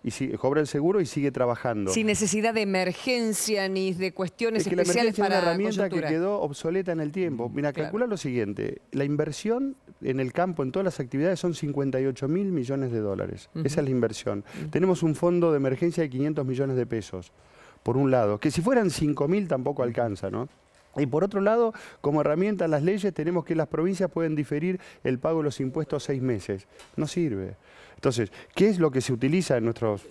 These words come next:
Speaker 1: países, que los co-, países que compiten? El seguro, que como el multirriesgo es una prima muy alta, participan en la prima el Estado Nacional, los estados provinciales y, por supuesto, pagan también
Speaker 2: Bien.
Speaker 1: los productores. ¿Para qué?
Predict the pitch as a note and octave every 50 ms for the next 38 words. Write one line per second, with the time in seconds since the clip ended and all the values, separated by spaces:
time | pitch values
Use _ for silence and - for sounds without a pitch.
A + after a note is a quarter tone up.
0 | - - - A#2+ C#3 D3 - C3+ G#2 A2 A2 G#2+ G#2+ - - A2+ - A2 A#2+ C#3+
1 | C3+ C#3+ A#2+ A#2+ - A#2+ A#2+ C3+ F#3 F#3 F3 E3+ C3+ - B2 C3+ C#3 - G3 F#3+
2 | G3+ G3 G3 F#3+ G3+ G3+ - - - - - - D#3 C#3+ A2+ - - - - -
3 | - - - - - _ C3 C3 B2 C3 C3+ C#3 D3+ F#3 A3 A#3 A3 G3 - -
4 | D#3+ D3+ D#3 D#3+ E3 D#3+ D3+ B2 A2 G#2+ G#2+ G2+ - - - A2 - - A#2+ A#2
5 | G#2+ - B2+ C3 A#2+ A#2 A#2 A#2 B2 C#3 D3+ E3 E3 D#3 D#3 D3+ D3 C#3+ C#3 C3+
6 | C3+ D3 C#3+ D3+ E3 F3 E3+ _ _ _ _ _ _ _ - B2 B2 A#2+ - C#3+
7 | B2+ - - E3+ E3+ E3 E3 E3 D#3+ E3 F3 F3+ - _ - - B2 B2+ B2+ B2+
8 | B2 - C3+ D3+ D#3 D#3 D#3 D3+ D#3 - - - A2+ A2+ - - D3+ D3+ D#3 D3+
9 | D3+ C#3+ - - C#3+ C#3+ D3 D3+ D3+ D3+ D3 - A2 G#2 - A#2 - - C3+ D3
10 | C#3+ - - C3+ C3 B2+ B2 - F3 G#3 G3+ D#3 D3 A2 - G#2+ F#2+ G2+ G2+ F#2+
11 | C#3+ D3 - C3+ G#2+ A2 A#2+ C#3 C#3 C#3+ - - - G2+ G#2+ A#2+ B2 B2+ A2+ A2
12 | A#2 A#2 A2 G2+ - A#2 G#2+ G2+ G2+ - C3 B2+ C3 A#2+ - D3 B2+ G#2